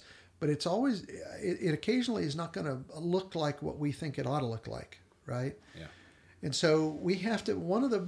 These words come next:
Speaker 1: one of the real things we have to get used to as we become Christians is the idea that,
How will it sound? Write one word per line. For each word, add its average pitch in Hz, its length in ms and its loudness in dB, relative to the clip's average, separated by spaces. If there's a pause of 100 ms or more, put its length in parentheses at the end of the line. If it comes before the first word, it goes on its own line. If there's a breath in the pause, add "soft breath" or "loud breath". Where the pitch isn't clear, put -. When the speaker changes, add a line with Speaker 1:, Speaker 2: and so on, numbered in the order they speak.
Speaker 1:
one 175 180 -4
of 220 60 -2
the 214 80 0
real 196 220 2
things 180 380 -6
we 165 120 -4
have 165 220 -4
to 160 80 -8
get 151 180 -6
used 139 360 -4
to 131 280 -6 (260)
as 135 200 -8
we 139 120 -4
become 139 380 -6
Christians 123 560 -8
is 123 300 -4
the 143 160 -6
idea 135 420 -4
that, 120 300 -6